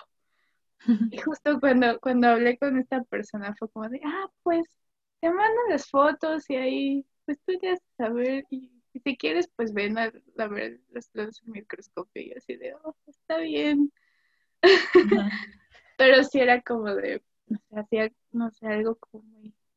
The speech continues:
Speaker 2: muy sencillo y era como de, "Guau, está muy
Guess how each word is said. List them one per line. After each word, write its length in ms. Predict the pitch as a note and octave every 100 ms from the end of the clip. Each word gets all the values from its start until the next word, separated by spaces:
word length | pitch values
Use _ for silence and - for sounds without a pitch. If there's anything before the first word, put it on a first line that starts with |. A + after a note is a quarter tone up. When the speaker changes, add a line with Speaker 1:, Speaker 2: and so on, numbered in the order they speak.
| _ _ _ -
Speaker 2:
muy 220 | A3+ A3+
sencillo 640 | _ G#3+ - _ G#3 A#3
y 120 | A#3+
era 100 | A3+ _
como 160 | _
de, 60 | _ - - -
"Guau, 340 | - C4 C4 _
está 140 | - C#4
muy 240 | D#4